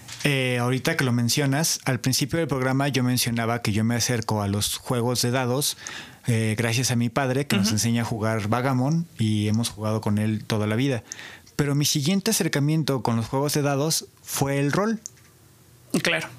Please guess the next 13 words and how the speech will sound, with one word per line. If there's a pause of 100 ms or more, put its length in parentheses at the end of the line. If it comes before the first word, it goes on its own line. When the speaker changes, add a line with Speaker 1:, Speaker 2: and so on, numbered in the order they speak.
(420)
Speaker 1:
Que
Speaker 2:
Claro.
Speaker 1:
yo
me
iba,
que
me
invitaron
a
jugar
Dungeons
and
Dragons